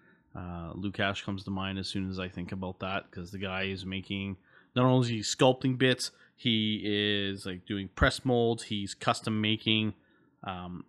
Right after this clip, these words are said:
armor plates and everything, like, out of plastic card, and doing full conversion jobs,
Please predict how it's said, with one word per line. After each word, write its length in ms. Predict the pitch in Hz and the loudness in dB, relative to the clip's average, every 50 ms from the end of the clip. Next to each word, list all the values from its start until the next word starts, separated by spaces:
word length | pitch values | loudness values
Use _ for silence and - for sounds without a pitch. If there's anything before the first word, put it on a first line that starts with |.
| _ _ - | _ _ -2
armor 300 | 117 113 113 113 110 104 | 0 0 2 2 0 -4
plates 540 | - - - 120 117 117 113 113 - - - | -4 -2 0 2 2 2 2 0 -4 -8 -8
and 200 | 95 92 92 - | -8 -8 -8 -8
everything, 420 | - 104 104 107 104 - 107 104 | -8 -8 -8 -8 -8 -6 -6 -6
like, 180 | 104 98 98 - | -4 -6 -6 -6
out 160 | - 95 98 95 | -6 -6 -6 -6
of 100 | 90 90 | -6 -6
plastic 380 | - 110 110 110 - - 104 | -2 -2 -2 -2 -4 -8 -12
card, 520 | - - 110 104 101 98 98 98 101 98 - _ _ _ - _ _ _ _ | -8 -4 -2 -2 0 0 -2 -2 -4 -6 -8 _ _ _ -20 _ _ _ _
and 380 | - 98 95 95 95 95 95 98 | -8 -6 -6 -6 -6 -6 -6 -6
doing 220 | 101 95 98 95 | -6 -6 -8 -8
full 400 | 92 - - - 123 120 117 120 | -10 -4 2 4 6 6 6 6
conversion 520 | 113 - 110 101 107 107 107 107 113 107 98 | 4 0 -4 -2 0 0 0 0 0 -2 0
jobs, 540 | - 107 101 98 101 101 101 107 - - | 0 0 2 2 2 0 -2 -4 -8 -12